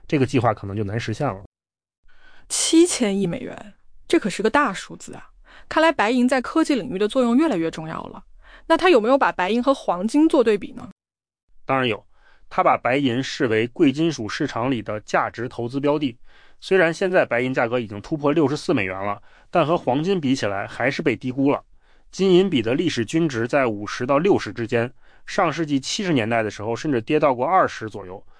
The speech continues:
Speaker 1: 他觉得现在金银比还有很大下行空间，可能会触底到四十，这就意味着白银价格还会大幅上涨。
Speaker 2: 那他有没有给出具体的价格预测啊？比如什么时候能涨到多少？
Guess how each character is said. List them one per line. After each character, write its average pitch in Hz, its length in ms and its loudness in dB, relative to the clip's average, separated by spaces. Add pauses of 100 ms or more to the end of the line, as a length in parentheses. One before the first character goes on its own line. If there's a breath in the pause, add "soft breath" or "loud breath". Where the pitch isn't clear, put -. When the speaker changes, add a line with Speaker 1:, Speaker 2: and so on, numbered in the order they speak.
(160)
Speaker 1:
他 175 180 0
觉 151 140 2
得 165 80 0
现 170 200 0
在 165 160 2
金 156 220 -4
银 151 140 0
比 113 120 -8
还 123 140 -6
有 143 80 -2
很 101 260 -6
大 135 200 0
下 120 180 -2
行 117 160 -6
空 139 180 -2
间， 147 240 2 (300 soft breath)
可 - 160 -4
能 127 140 -2
会 151 120 2
触 151 240 0
底 110 120 -4
到 113 120 -2
四 165 240 0
十， 101 240 -4 (360 soft breath)
这 196 120 2
就 170 120 6
意 160 120 4
味 139 140 4
着 113 160 0
白 120 140 0
银 135 160 2
价 139 160 0
格 120 160 -2
还 113 260 -4
会 165 180 2
大 123 160 -2
幅 107 140 -10
上 110 180 -8
涨。 - 80 -12 (1000 loud breath)
Speaker 2:
那 370 100 2
他 359 140 2
有 294 100 4
没 226 80 4
有 277 60 6
给 - 120 -2
出 - 160 -4
具 349 160 4
体 - 140 0
的 - 80 -6
价 240 180 -2
格 220 120 -2
预 254 120 -2
测 285 200 -6
啊？ - 120 -10 (240)
比 - 80 -8
如 226 80 0
什 220 140 -2
么 240 60 0
时 269 80 0
候 247 40 4
能 240 140 2
涨 - 160 -2
到 196 100 -2
多 202 140 -2
少？ 233 240 -12